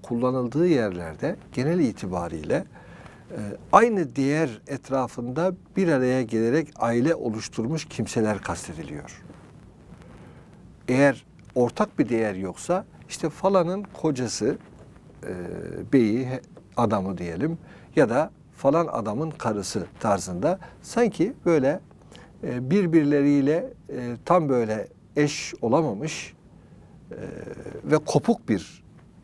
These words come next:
e, aralarında bir şey var, duruş var. O duruşu Cenab-ı Hak o zevç kelimesiyle be-, e,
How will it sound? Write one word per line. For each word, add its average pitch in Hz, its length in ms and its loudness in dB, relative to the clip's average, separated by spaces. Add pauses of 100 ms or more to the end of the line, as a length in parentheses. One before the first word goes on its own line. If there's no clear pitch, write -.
(140)
e, 92 80 -10 (1160)
aralarında 120 520 2
bir 107 120 0 (380)
şey 123 300 2
var, 143 260 -6 (440)
duruş 143 380 2
var. - 240 -4 (480)
O 220 160 6
duruşu 147 380 -2
Cenab-ı 123 380 0
Hak 165 200 -4 (680)
o 127 100 4
zevç 151 380 2
kelimesiyle 107 680 -4
be-, 104 80 0
e, 95 440 -6